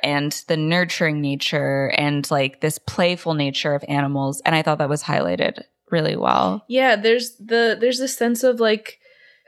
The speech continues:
Speaker 2: community and collectivity that
Speaker 1: Yeah.
Speaker 2: I feel is especially lacking in, in Western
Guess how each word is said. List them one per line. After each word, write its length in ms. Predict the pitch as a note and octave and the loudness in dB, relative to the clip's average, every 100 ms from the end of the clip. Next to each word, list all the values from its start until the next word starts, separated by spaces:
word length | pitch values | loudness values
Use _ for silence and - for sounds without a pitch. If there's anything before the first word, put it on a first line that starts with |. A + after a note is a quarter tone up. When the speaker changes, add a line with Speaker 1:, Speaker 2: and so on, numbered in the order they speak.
| - - - - | -10 -10 -10 -4
Speaker 2:
community 540 | A#3+ B3 A#3+ A#3+ A#3+ | 0 4 4 4 4
and 240 | A3+ A3 | 4 0
collectivity 840 | - A3+ G#3+ - G#3+ G3+ A3 A#3 B3+ | 0 0 0 0 -2 0 0 0 2
that 180 | A3+ D#3 | 2 4
Speaker 1:
Yeah. 140 | D3+ | 4
Speaker 2:
I 140 | G3 G#3 | 2 2
feel 1000 | - - G#3 G#3+ G#3 G#3 G3+ G3 - - _ | -8 -8 0 2 4 4 4 2 -2 -10 _
is 140 | C4 B3+ | 0 0
especially 480 | C4 C#4+ D4 F4+ D#4+ | 2 2 2 2 2
lacking 460 | F#3 E3+ A3+ A3 | 4 2 2 2
in, 180 | G3 F#3+ | 2 0
in 180 | G3 F#3+ | 0 2
Western 560 | F#3 F#3 - G#3 F3+ | 0 0 -2 -2 -2